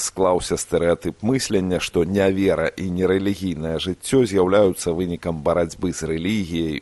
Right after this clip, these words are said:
у Савецкім Саюзе. Але ўзяць хоць бы заходнюю Еўропу, дзе не было ніякай барацьбы з рэлігіяй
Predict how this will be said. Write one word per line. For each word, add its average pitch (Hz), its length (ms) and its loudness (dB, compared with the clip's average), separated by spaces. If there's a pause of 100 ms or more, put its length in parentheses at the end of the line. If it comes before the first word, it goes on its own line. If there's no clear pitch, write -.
у 80 220 -4
Савецкім 85 560 -2
Саюзе. 85 560 -4 (440)
Але 139 240 2
ўзяць 123 400 0
хоць 92 240 2
бы 90 160 2
заходнюю 85 640 0
Еўропу, 90 640 2
дзе 92 140 -6
не 92 100 -2
было 98 320 0
ніякай 76 360 -6
барацьбы 82 520 -2
з 80 140 -8
рэлігіяй 104 580 0